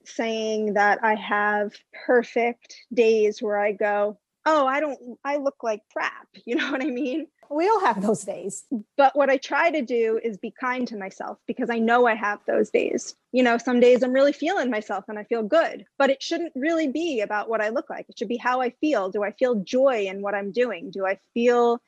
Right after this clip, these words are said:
Speaker 1: am I, am I healthy? Am I strengthening my bones? Am I finding pleasure in everyday activities? Am I not stressing over things that logistically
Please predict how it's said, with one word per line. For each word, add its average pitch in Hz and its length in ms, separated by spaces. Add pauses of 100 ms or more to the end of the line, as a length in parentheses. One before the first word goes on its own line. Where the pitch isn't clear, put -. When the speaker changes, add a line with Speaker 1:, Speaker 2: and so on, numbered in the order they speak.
Speaker 1:
am 240 140
I, 247 160
am 285 180
I 262 120
healthy? 214 480
Am 220 100
I 226 60
strengthening 254 720
my 226 140
bones? 202 540
Am 196 140
I 202 380 (280)
finding 254 440
pleasure 233 500
in 208 180
everyday 214 880
activities? 233 840
Am 226 160
I 214 480 (220)
not 226 320
stressing 226 680 (100)
over 208 680 (220)
things 214 480
that 208 280 (240)
logistically 226 1120